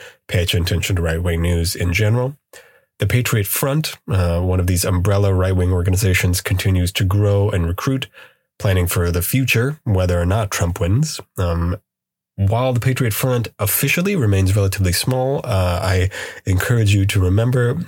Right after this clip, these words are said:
that fascist organizations, like any grassroots political movement, start very small, but that doesn't mean that they can't go anywhere or that they won't end up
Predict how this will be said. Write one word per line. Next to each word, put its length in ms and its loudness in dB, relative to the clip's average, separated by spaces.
that 220 2
fascist 420 0
organizations, 680 2
like 240 -2
any 220 2
grassroots 500 0
political 380 -2
movement, 360 2
start 260 -2
very 180 2
small, 340 0
but 220 -2
that 140 0
doesn't 260 0
mean 280 2
that 160 0
they 240 2
can't 500 -2
go 220 0
anywhere 500 0
or 460 -2
that 120 -4
they 80 0
won't 280 -2
end 140 0
up 140 -2